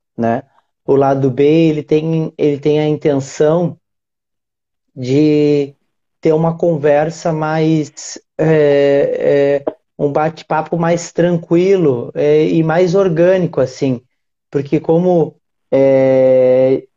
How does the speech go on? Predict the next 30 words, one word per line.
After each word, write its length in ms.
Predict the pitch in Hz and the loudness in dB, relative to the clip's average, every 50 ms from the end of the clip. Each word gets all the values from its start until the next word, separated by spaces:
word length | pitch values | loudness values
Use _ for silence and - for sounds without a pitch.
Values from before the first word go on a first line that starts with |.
| _ _ - | _ _ -12
um 160 | - 175 196 208 | -8 -6 -6 -2
ba-, 240 | 180 185 160 - - - - 131 - - 180 165 160 160 165 | -2 -2 -2 -2 -4 -8 -12 -16 -16 -12 -10 -8 -6 -4 -4
resumindo, 640 | 165 185 208 202 185 202 190 185 196 208 208 202 208 | -2 0 0 0 0 0 -4 -2 -2 -4 -4 -4 -4
um 100 | 202 196 | -4 -4
bate-papo 640 | 170 190 185 175 - - - 180 190 202 - - 180 | -4 -4 -4 -4 -8 -8 -6 -6 -6 -4 -4 -4 -4
de 120 | 165 175 | -4 -4
professor 640 | 165 - 180 170 170 - 165 - - - 180 180 170 | -2 -2 -4 -2 -2 -2 -4 -4 -2 -2 -2 -2 0
pra 160 | - 170 165 | 0 -2 -2
professor, 760 | - 160 160 151 156 143 139 - - - 123 113 110 104 - _ _ _ | 0 -2 -2 -2 -2 -4 -6 -6 -2 0 0 0 0 -2 -4 _ _ _
sabe? 480 | _ - - 110 107 110 107 104 107 110 _ _ _ _ _ _ _ - | _ -8 -4 -2 0 0 0 -2 -4 -6 _ _ _ _ _ _ _ -12
Da, 340 | - 127 131 135 135 135 135 | -6 -2 -2 0 2 0 0
de 160 | 135 127 139 | 0 -2 -2
uma 140 | 139 147 147 | -2 -2 -2
pessoa 640 | 143 - 147 135 - - - 156 160 165 165 165 | -2 -2 -4 -4 -4 -2 0 2 2 2 2 0
que 180 | 165 165 - 175 | -2 -4 -8 -6
entende 920 | 165 160 151 - - 160 160 170 185 185 185 175 147 - 160 151 135 - _ _ _ _ _ _ _ - | -6 -6 -4 -4 -2 -2 0 0 -2 -2 -4 -6 -4 -2 -2 -2 -2 -4 _ _ _ _ _ _ _ -4
o 120 | - 147 | -2 0
outro 540 | 147 151 156 160 165 170 165 170 175 165 147 | 2 4 4 4 2 2 0 0 0 2 2
lado 580 | 143 135 135 131 127 123 117 117 117 120 120 | 2 2 0 0 0 -2 -2 -2 -4 -6 -4
e 160 | 120 127 139 139 | -2 0 0 0
não 200 | 143 147 147 139 | -2 -2 -4 -4
tá 200 | - 156 160 160 | -2 -2 -2 0
perguntando 760 | - 170 160 151 156 156 147 135 - 156 156 160 156 156 | 0 -2 -2 0 -2 -4 -4 0 0 0 0 2 0 2
algo 320 | 147 147 147 151 151 147 147 | 2 2 2 2 0 0 -4
simplesmente 720 | - - - 151 143 - 156 147 139 139 151 147 139 143 - | -8 -8 -10 -8 -6 -4 -4 -4 -2 -2 -4 -4 -4 -4 -4
por 160 | - 156 139 135 | -4 -4 -2 0
perguntar, 640 | 156 147 139 131 139 135 131 - 139 139 147 156 160 | 0 0 0 -2 -4 -6 -6 -4 -4 -4 -4 -2 -4
mas 240 | 165 160 151 139 160 | -4 -4 -4 -2 -2
eu 240 | 160 151 143 151 | -2 0 -2 -2
vou 240 | 143 143 151 147 147 | -2 -2 -2 -2 -2